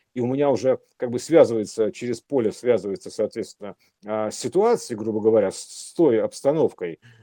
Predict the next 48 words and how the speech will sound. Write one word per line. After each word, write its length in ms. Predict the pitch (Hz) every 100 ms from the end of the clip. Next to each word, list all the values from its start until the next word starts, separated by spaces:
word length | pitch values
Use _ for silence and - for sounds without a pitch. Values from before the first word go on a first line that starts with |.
| _
Э, 140 | 113 113
и 400 | - 131 135 -
у 120 | 131
меня 240 | 147 147
сам 360 | - 170 165 120
с, 140 | -
дорис-, 460 | 156 131 165 - -
бе-, 240 | 135 143
берутся 380 | 131 147 170 156
данные 420 | 127 175 151 127
оттуда, 400 | 135 - 190 110
то 120 | - 98
есть 180 | 92
из 160 | - 117
источника, 600 | 127 - 147 - 85 82 95
из 140 | 92
этого, 480 | - 107 98 101 104
как 160 | 104 104
бы, 260 | 117 113 113
проекции. 600 | 123 135 107 - 90 76 - _ - _ -
И, 340 | 127 131 127 120 -
и 60 | 120
ведет 280 | 123 160
такой 220 | - - 127
досчет, 480 | 139 127 - 113 - -
грубо 200 | 95 95
говоря, 140 | 90
такой 320 | - - 90 - _ -
досчет. 460 | 123 123 - 113 -
То 100 | -
есть 120 | 87
прям 280 | - 104 107
реально 440 | 120 139 175 208 185
показывается, 600 | 127 - 165 165 131 127
что 220 | - 131
за 160 | 135 180
ней. 240 | 135 90
То 100 | 98
есть 120 | 90
вот 100 | 104
я 240 | 127 123 131
не 60 | 139
удивлюсь, 300 | 139 190 220
что 140 | -
в 20 |
конце 260 | 107 120 131
концов 340 | 135 117 165 -
там, 180 | 113